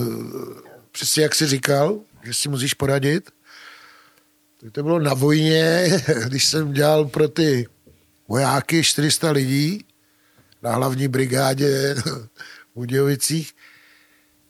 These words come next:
tak sobota byla vždycky svíčková a v neděli byly řízky.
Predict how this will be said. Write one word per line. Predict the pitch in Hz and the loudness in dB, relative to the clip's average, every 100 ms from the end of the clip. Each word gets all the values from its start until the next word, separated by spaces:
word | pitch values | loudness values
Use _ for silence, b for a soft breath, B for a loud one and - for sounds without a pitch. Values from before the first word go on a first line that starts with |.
| - | -6
tak | 131 - | -4 0
sobota | 160 175 190 190 | 2 2 2 2
byla | 190 185 | 4 2
vždycky | 180 - 139 | 2 -2 -2
svíčková | - 131 - 170 165 170 170 170 175 | -2 -2 -2 2 2 4 2 2 0
a | - - 127 | -2 -6 -4
v | 131 | -2
neděli | 143 151 147 | 2 2 2
byly | 139 139 123 | 2 2 0
řízky. | 117 - - 90 | -2 -4 -4 -8